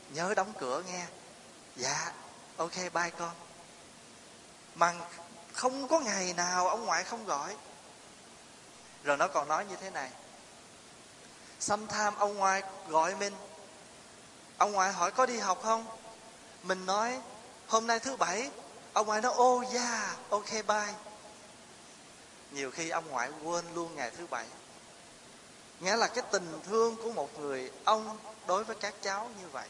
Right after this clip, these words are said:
đó. Mà Pháp Hòa đi dự nhiều cái đám tang, và mình thường hay làm một cái chương trình cho các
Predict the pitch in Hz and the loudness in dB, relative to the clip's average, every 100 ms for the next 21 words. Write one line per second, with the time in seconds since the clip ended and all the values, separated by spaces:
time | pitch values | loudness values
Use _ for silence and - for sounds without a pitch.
0 | - - - - - - - - - - | -16 -18 -20 -20 -20 -20 -20 -20 -20 -20
1 | - - - - - - - - - - | -20 -20 -20 -20 -20 -20 -20 -20 -20 -20
2 | - - - - - - - - - - | -20 -20 -20 -20 -20 -20 -20 -20 -20 -20
3 | - - - - 151 139 185 160 131 160 | -20 -20 -20 0 2 4 4 4 4 2
4 | 160 131 143 147 139 135 123 165 180 190 | -2 -2 -2 -4 -2 -2 -2 -4 -4 -2
5 | 160 156 156 - 131 127 120 113 127 120 | -2 -2 -6 -10 -2 2 2 0 -4 -6
6 | 131 131 117 117 151 143 131 117 117 160 | -6 -4 -4 -4 -6 0 0 0 -6 -8
7 | 160 147 151 120 120 135 165 | -8 -4 -6 -6 -10 -8 -8